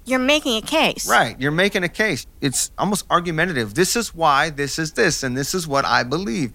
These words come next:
Speaker 2: and this is what the facts are saying," right? It takes time, but then you have to coordinate the people that are doing the surveillance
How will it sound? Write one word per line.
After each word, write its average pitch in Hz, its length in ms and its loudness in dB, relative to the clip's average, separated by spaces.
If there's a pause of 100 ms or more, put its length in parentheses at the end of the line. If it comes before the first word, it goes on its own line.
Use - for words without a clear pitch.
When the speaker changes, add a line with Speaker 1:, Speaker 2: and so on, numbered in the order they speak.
(200)
Speaker 2:
and 131 160 2
this 143 160 2
is 180 120 -4
what 139 160 -2
the 185 80 -2
facts 110 340 0
are 160 40 -2
saying," 180 360 0
right? 117 240 0 (300)
It - 120 -4
takes - 280 -2
time, 127 480 0 (360)
but 165 200 -2
then 226 180 0
you 208 80 2
have 156 200 2
to 151 60 -4
coordinate 165 520 0
the 139 80 -6
people 170 320 -4
that 160 100 2
are 147 80 0
doing 156 240 0
the 147 80 -2
surveillance 143 800 -6